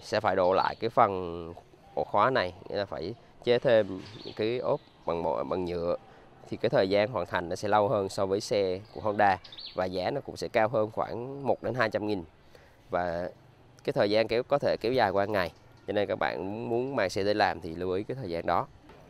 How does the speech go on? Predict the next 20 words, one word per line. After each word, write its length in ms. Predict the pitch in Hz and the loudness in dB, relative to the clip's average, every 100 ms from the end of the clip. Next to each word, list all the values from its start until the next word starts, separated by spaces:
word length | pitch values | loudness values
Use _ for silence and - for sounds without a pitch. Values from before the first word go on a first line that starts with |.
| - - - - - - | -20 -20 -20 -20 -20 -10
À, 200 | - 113 | 0 2
các 120 | 120 175 | 4 6
bạn 180 | 123 | 6
ở 60 | 107 | 6
Sài 160 | 151 135 | 2 2
Gòn 120 | 113 | 2
Shop 180 | 135 160 | 2 2
Biker 280 | 143 127 123 | 2 2 0
V 200 | 123 123 | 0 0
N 60 | |
cho 200 | 117 117 | 0 0
biết 240 | 120 160 190 - | 2 -2 -4 -6
cái 100 | 147 | -4
thời 200 | 170 104 | 0 2
gian 280 | 113 110 110 | 2 2 2
để 440 | 78 65 82 139 | 0 0 -2 -2
độ 300 | 117 80 80 - | 0 0 -2 -2
cái 340 | 107 110 135 143 147 - - - - - | 0 0 0 -4 -6 -12 -20 -20 -14 -4
bộ 140 | 85 | -2
ổ 140 | 87 | 0